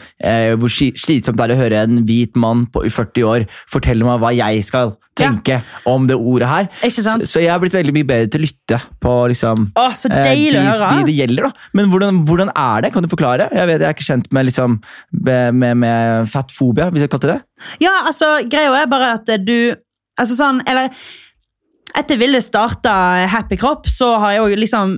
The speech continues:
Speaker 2: jeg jo, føler jeg lærer hver dag.
Speaker 1: Mm.
Speaker 2: Og liksom, for eksempel, med all respekt også, har jo mest, mye ytringer om, eh, eh, om dette her med, eh, kroppsaktivisme.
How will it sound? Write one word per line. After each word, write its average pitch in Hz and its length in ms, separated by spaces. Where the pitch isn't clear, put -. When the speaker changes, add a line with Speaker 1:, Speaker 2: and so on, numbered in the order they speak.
Speaker 2:
jeg 226 180
jo, 214 120
føler 226 240
jeg 190 160
lærer 196 340
hver 175 320
dag. 190 300
Speaker 1:
Mm. 123 180
Speaker 2:
Og 233 380
liksom, 214 560
for 247 180
eksempel, 180 720
med 214 100
all 226 140
respekt 214 460
også, 196 180
har 190 180
jo 180 60
mest, 185 300
mye 220 260
ytringer 196 460
om, 165 340
eh, 143 300
eh, 160 680
om 185 220
dette 180 240
her 175 300
med, 160 480
eh, 160 760
kroppsaktivisme. 220 720